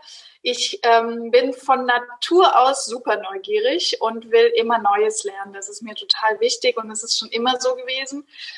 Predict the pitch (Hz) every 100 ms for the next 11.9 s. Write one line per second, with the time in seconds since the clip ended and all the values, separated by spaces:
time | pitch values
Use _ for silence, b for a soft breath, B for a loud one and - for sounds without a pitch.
0 | B - 240 247 240 - 262 294 - -
1 | - 233 247 262 254 - 233 226 220 277
2 | 302 - 262 247 - 226 233 226 247 320
3 | 415 - 262 285 - - - 220 254 302
4 | 254 214 269 320 381 247 285 269 254 233
5 | - 240 - 440 - 403 226 277 320 403
6 | b b b b b - 233 240 247 247
7 | 262 262 - 240 240 240 262 - 302 -
8 | - 233 269 - - 294 311 311 240 247
9 | 247 233 226 285 381 302 262 233 254 330
10 | - 269 220 214 - 208 - - - 302
11 | 269 247 254 254 196 208 226 - -